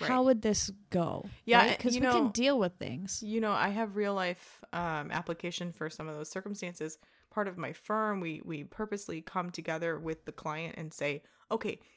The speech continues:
Speaker 1: here is the opportunity to have a blue sky idea." And not
Speaker 2: Yeah,
Speaker 1: and
Speaker 2: absolutely.
Speaker 1: the, the, the sky is literally the limit. What do you think you could envision for your team, for your, your, your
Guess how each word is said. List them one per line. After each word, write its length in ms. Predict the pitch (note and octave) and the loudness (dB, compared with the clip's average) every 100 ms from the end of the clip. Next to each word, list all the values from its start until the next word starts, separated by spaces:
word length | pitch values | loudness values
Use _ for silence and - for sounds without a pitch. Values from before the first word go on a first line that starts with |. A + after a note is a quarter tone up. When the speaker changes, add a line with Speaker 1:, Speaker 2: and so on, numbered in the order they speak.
| _ | _
Speaker 1:
here 300 | - C#4 D#4 | -6 -2 0
is 200 | D#4 C4 - | 0 -4 -6
the 360 | G#3+ G#3+ G3 - | -4 -4 -2 -2
opportunity 520 | F#3 G3 G#3 G3+ F#3+ | -2 -2 -2 0 0
to 60 | E3+ | -2
have 160 | F3 | -4
a 60 | D#3+ | -6
blue 420 | - B3+ C#4 C#4 | -2 2 4 4
sky 460 | B3 - A3+ G#3 G3+ | 4 0 -2 -2 -2
idea." 540 | E3+ E3+ F3+ E3 - - _ - - - _ - | -4 -6 -4 -4 -4 -10 _ -20 -20 -20 _ -8
And 200 | - C#4+ | 0 4
not 200 | D4+ - | 2 4
Speaker 2:
Yeah, 240 | A#3+ A3 | 6 8
Speaker 1:
and 80 | - | 8
Speaker 2:
absolutely. 640 | A3+ A3+ - G#3+ D#3 E3 | 6 4 2 2 2 4
Speaker 1:
the, 300 | C4 C4 B3 - | 6 4 2 -4
the, 160 | - C4 | -4 -2
the 100 | C4 | 0
sky 420 | - - D#4 D4+ | 0 2 2 2
is 240 | D4 A#3+ | 2 2
literally 680 | B3+ C4 C4 B3+ A#3 A3+ G#3 | 2 2 2 2 0 2 0
the 140 | G3 | -2
limit. 300 | F3+ E3 D#3 | -6 -6 -6
What 540 | F#3+ G3+ A#3 C#4 - G3 | -4 0 2 2 0 -4
do 140 | G#3+ | -2
you 240 | G#3+ A3+ A3+ | 2 2 0
think 560 | - G#3+ F3+ - - _ _ _ G3 | -2 -4 -4 -6 -12 _ _ _ -12
you 440 | E3 G3 A#3 A3+ | -4 2 2 0
could 240 | - A3+ F#3+ | 0 2 2
envision 760 | - F#3+ F3+ F#3 F#3 E3+ F3 D#3+ | 2 -2 0 0 0 -4 -6 -6
for 200 | - F#3+ | -4 -4
your 340 | F3 E3 D#3+ | -4 -6 -6
team, 540 | - - C4+ C4 C4 A#3+ | -6 -6 -4 -4 -4 -6
for 260 | - F#3+ | -8 -8
your, 300 | F3+ D#3 - - | -6 -6 -6 -10
your, 260 | - D3+ D3+ | -10 -8 -6
your 420 | E3+ E3+ D3+ - | -4 -2 -2 -4